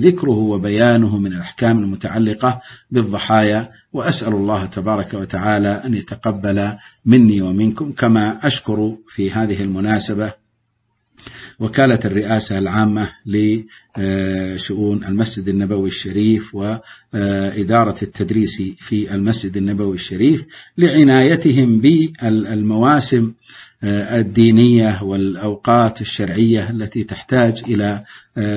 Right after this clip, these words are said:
توضيح الأحكام للناس، ليكون الناس على بينة في عبادتهم من ربهم. فأسأل الله عز وجل أن يتقبل مني ومنهم، وأن يجزيني ويجزيهم خيراً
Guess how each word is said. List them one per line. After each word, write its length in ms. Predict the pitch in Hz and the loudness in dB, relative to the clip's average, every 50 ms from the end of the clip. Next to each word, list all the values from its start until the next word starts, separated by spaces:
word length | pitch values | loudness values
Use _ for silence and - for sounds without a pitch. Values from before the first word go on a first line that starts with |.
| 104 101 | -4 -4
توضيح 540 | - 123 120 117 113 120 156 165 139 - - | -2 0 0 2 2 4 4 4 4 2 -2
الأحكام 840 | 110 104 - - - - - - 120 117 113 110 110 113 117 117 - - _ _ _ _ - | -6 -6 -8 -10 -12 -8 -2 0 2 4 4 4 2 2 0 -4 -8 -16 _ _ _ _ 0
للناس، 800 | 113 113 117 113 110 104 110 113 110 107 104 101 - - - | 4 6 6 6 6 6 4 4 2 2 0 -2 -2 -4 -2
ليكون 960 | 139 127 135 135 135 123 123 131 - - - 165 135 131 - - 185 175 135 | 2 4 4 4 4 2 0 -4 -8 -12 -12 -10 -10 -6 0 2 4 4 4
الناس 460 | 117 110 104 104 117 127 127 110 - - | 4 4 2 2 0 0 0 -2 -4 -4
على 260 | 110 113 107 101 98 | -4 -4 -4 -4 -2
بينة 540 | 92 120 180 170 120 113 101 101 107 104 - _ _ - _ _ _ | 0 2 2 2 2 2 0 0 -2 -4 -8 _ _ -20 _ _ _
في 380 | - - 123 113 107 - 101 | -2 2 2 2 2 2 -2
عبادتهم 640 | 107 95 101 98 98 101 113 113 - 104 98 98 98 | -2 -2 0 -2 -2 -2 -4 -4 -4 -4 -4 -2 -4
من 140 | 98 98 95 | -4 -4 -4
ربهم. 580 | 87 101 110 104 92 90 98 92 98 104 113 - _ _ _ | -4 -4 -4 -4 -4 -6 -6 -4 -6 -6 -8 -12 _ _ _
فأسأل 380 | _ - - - - - 120 107 | _ -4 -2 0 0 0 0 -2
الله 240 | 104 104 104 101 95 | -4 -4 -4 -4 -4
عز 340 | 95 87 98 104 92 90 98 | -6 -6 -8 -8 -6 -6 -4
وجل 440 | 98 98 92 92 107 104 104 - _ _ - - | -4 -4 -2 -2 -2 -2 -2 -6 _ _ -4 0
أن 280 | 113 110 104 101 104 - - _ _ _ - - | 0 0 0 -2 -4 -8 -16 _ _ _ -10 -6
يتقبل 1080 | 101 101 98 98 107 113 110 - 117 - - 139 139 117 92 104 101 101 101 101 - - - | -4 -2 -2 -2 -2 -2 -2 -4 -4 -2 -2 -2 -2 -2 -2 -2 0 0 0 -2 -4 -4 0
مني 400 | 110 113 123 123 117 110 107 98 | 4 4 6 6 6 6 4 2
ومنهم، 580 | 95 95 95 110 127 127 113 113 113 117 123 117 - | 0 0 2 4 4 4 4 2 0 -2 -4 -8 -10
وأن 300 | 117 101 107 113 113 110 | -10 -4 -2 0 0 0
يجزيني 720 | 107 104 101 95 92 101 117 113 104 104 104 101 107 107 _ _ _ _ _ _ _ - | 0 0 -2 -4 -2 -2 -2 0 0 0 -2 -2 -4 -8 _ _ _ _ _ _ _ -6
ويجزيهم 920 | 107 98 104 107 107 107 107 98 90 101 113 120 117 104 90 101 98 90 | -2 0 2 2 2 2 2 0 0 2 2 2 2 2 0 -2 -4 -6
خيراً 600 | 87 - - 156 160 127 110 110 123 147 156 - | -4 0 2 4 4 4 4 4 2 2 0 -4